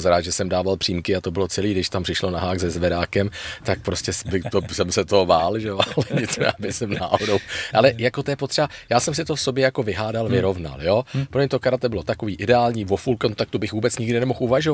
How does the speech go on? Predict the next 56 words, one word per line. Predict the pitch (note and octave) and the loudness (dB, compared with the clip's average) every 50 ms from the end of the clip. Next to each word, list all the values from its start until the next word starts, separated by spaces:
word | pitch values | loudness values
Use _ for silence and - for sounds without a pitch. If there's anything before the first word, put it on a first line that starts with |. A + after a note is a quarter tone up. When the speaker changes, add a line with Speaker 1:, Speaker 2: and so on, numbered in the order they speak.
| C3 A#2+ A2 | 2 2 0
Speaker 1:
protože | - - - - G#2+ F#2+ A#2 G#2+ - - - - - - | -2 -4 -4 -2 0 0 0 0 -2 -6 -14 -14 -6 -2
to | - G#2+ | 0 2
bylo | F2 G#2+ G#2 | 4 2 2
prostě, | - - G#2+ - - - A2 | 2 0 -2 -2 0 0 0
a | - | 0
přišel | - G#2 F#2+ - A#2+ G#2 | 0 0 2 2 2 2
k | - | 2
tomu | - G#2 G2 | 0 -2 -2
kickboxu | - G2+ E2+ - G#2+ - - A2 | -4 -4 -4 -2 -4 0 2 2
jako | G#2 - B2 | 2 4 4
úředník, | A2 G#2+ G#2 B2+ C3 - D3+ C3 A#2 | 2 4 4 2 0 0 -2 -4 -2
že | A2 A2 | -2 -2
jo. | G2+ F#2 - - - - - - | -4 -4 -6 -10 -16 -18 -10 -6
Když | - G2+ - - | -2 -2 -2 0
mě | A#2 A2 | 0 -2
parta | G2+ - G#2+ G2+ - - G#2 | 0 2 0 0 0 -2 -2
kamarádů | - G#2+ G2+ G#2 G#2 G#2+ G#2+ G#2+ G#2+ G#2+ | 0 2 4 6 6 6 6 4 2 0
řekla, | G2 G#2+ F#2+ - G#2+ G#2 | 0 -2 -2 -2 -2 0
hele, | G2 G#2 G#2 G#2 | 2 2 2 2
nebo | G#2 G2 G#2+ G2+ | 0 -2 -2 -2
známých, | F#2 G2+ G2 G2+ G#2 G#2+ G#2 F#2 | -2 0 0 0 0 0 -2 -4
řekla, | G2 G#2 G#2 | -2 -2 -2
hele, | F#2+ G#2+ A#2+ A#2+ A2+ | 0 2 0 0 0
ty | - G#2+ | -2 -4
seš | - - A2 - | -4 -4 -2 -2
ten | - A2+ G2 | -4 -4 0
právník, | - G#2 G#2 G#2 A2+ A#2 A#2 - - - - - - | 2 2 2 2 0 -2 -4 -6 -8 -14 -16 -6 -4
pojď | G#2+ G2 G#2 | -4 -2 0
nám | A2 A#2 B2 | 0 0 0
založit | A2 G#2+ G2+ G2 G2 G2+ G2 | 0 0 0 0 0 -2 -2
svaz | - - G#2 F2+ F#2+ A2+ - | 0 2 2 4 2 4 2
a | - - | 0 0
pojď | - G2+ F2+ | 0 0 0
nám | A#2+ A#2 A#2+ - | 0 0 0 0
to, | - A2 - - | 0 -2 -2 -2
a | - | -2
takhle | - G2 F#2+ A2 G#2+ | -2 -2 -2 -2 -2
to | - B2 | -2 -2
bylo, | A2+ B2 D#3 E3 A#2+ | -2 -2 -4 -4 -4
že | - F#2 | -4 -4
jo. | E2 | -4
Takže | - F2 F2 A2 G2+ F2+ | -4 -4 -4 -2 -2 -2
Speaker 2:
Hmm. | F2 | 2
Speaker 1:
nějak | F#2+ G2+ G2+ G2 - | 4 4 4 4 2
jako, | F#2+ F2 - G#2 F#2 | -2 -2 0 0 0
že | F2+ F#2 | 0 2
bych | E2+ F#2+ F2 | 2 2 2
se | - - F2+ | 2 0 -2
k | - | -2
tomu | - F#2+ F#2 D#2 | -2 -2 -2 -2
probojoval, | E2+ F2 E2 E2 F2+ F2+ F#2 F#2 | -2 -2 0 0 2 2 2 2
to | - - | 2 0
vůbec | F#2 F2+ F#2 A2+ B2+ - - C#3+ | -2 0 0 0 0 0 0 -2
ne, | A2+ F2 - - - | -2 -2 -4 -6 -10
že | - | -12
jo. | - | -12